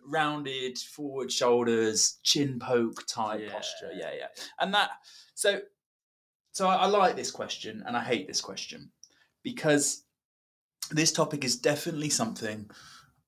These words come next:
Speaker 1: um, physios will understand. There's kind of certain things you hear really frequently. And this is why I wanted to address this first thing, is people come in and they go, "Oh, I know, I know I've got bad posture."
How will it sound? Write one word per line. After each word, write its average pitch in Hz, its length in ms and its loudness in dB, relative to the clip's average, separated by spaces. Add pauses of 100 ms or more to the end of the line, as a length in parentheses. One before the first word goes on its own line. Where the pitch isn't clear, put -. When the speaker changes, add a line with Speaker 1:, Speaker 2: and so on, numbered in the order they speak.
Speaker 1:
um, 110 420 2 (100)
physios 135 360 6
will 117 120 6
understand. 113 680 0
There's 110 160 -2
kind 120 240 0
of 101 80 -2
certain 120 340 4
things 113 280 -4
you 107 80 -8
hear 104 500 0 (320)
really 110 240 0
frequently. 98 760 -4 (240)
And 120 80 -2
this 120 100 -2
is 123 60 0
why 120 140 6
I 120 60 8
wanted 113 220 4
to 104 60 -4
address - 280 -2
this - 320 -2 (340)
first - 420 -2
thing, 117 320 -4 (360)
is 101 420 0 (520)
people 120 200 0
come 113 180 0
in 104 120 -2
and 98 100 -6
they 101 60 -4
go, 101 280 -2
"Oh, 120 120 2
I 117 100 2
know, 123 380 2 (320)
I 135 100 2
know 131 160 4
I've 101 160 0
got - 160 -6
bad 95 240 -8
posture." - 400 -6